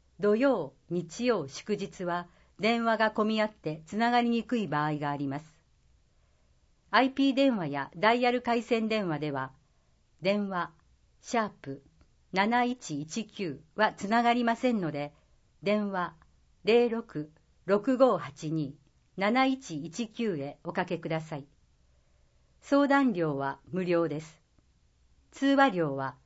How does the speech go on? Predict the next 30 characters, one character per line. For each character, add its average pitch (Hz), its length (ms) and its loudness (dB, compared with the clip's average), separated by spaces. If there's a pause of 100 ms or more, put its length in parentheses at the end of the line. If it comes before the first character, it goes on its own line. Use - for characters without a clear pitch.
(120)
利 175 100 -4
用 220 180 2
者 214 220 -4
負 - 120 -20
担。 131 180 -8 (1900)
こ 285 120 6
ん 285 100 8
な 285 100 6
時 262 320 -2
は 156 260 -2
迷 214 240 4
わ 269 180 4
ず 185 140 -6
に 139 220 -6 (240)
百 214 300 0
十 262 220 2
九 247 240 0
番 131 240 -4
を。 127 140 -12 (1200)
突 220 300 0
然 269 300 2 (100)
う 269 80 4
ま 269 140 6
く 190 120 -4
話 202 300 -2
せ 262 80 2
な 247 120 0
く - 100 -10
な 147 120 -4
る。 151 120 -12